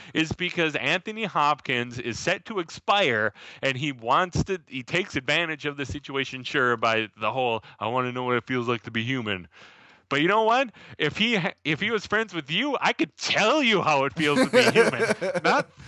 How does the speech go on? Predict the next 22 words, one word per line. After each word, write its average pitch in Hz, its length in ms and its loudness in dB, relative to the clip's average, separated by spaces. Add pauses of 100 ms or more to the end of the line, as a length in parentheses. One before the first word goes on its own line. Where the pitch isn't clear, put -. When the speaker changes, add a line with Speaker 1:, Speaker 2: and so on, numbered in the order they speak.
Speaker 1:
fucking 240 380 0
very 233 300 4
fun. 262 580 0 (180)
Speaker 2:
<laughs> 233 1000 6 (1300)
But 240 160 0
still, 269 420 6
like, 180 340 0 (140)
he 269 200 -2
can 277 180 2
decide 196 520 2
when 170 720 -4
to 165 140 -6
kill 175 360 -2
him. 123 220 -8 (360)
Like, 143 140 -4
he 208 140 -6
decides, 160 580 -2
like, 131 160 -6
now's 139 380 -6
the 127 100 -10
time. 107 540 -10
Like, 117 280 -14